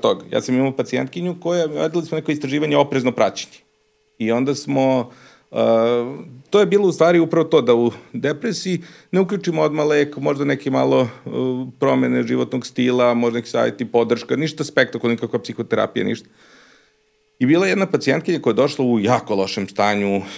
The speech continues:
užasna porodična dinamika i tako dalje. I ja kažem, „Pa dobro, ajde da ispratimo, ajde se vidimo bukvalno toliko bilo loše, ajde se vidimo za dva dana,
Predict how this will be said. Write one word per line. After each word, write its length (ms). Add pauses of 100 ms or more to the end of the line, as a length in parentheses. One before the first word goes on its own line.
(400)
užasna 400
porodična 500
dinamika 500
i 80
tako 240
dalje. 400
I 40
ja 180
kažem, 280
„Pa 200
dobro, 220
ajde 220
da 100
ispratimo, 420
ajde 120
se 100
vidimo 260
bukvalno 380
toliko 220
bilo 120
loše, 160
ajde 100
se 80
vidimo 160
za 120
dva 280
dana, 440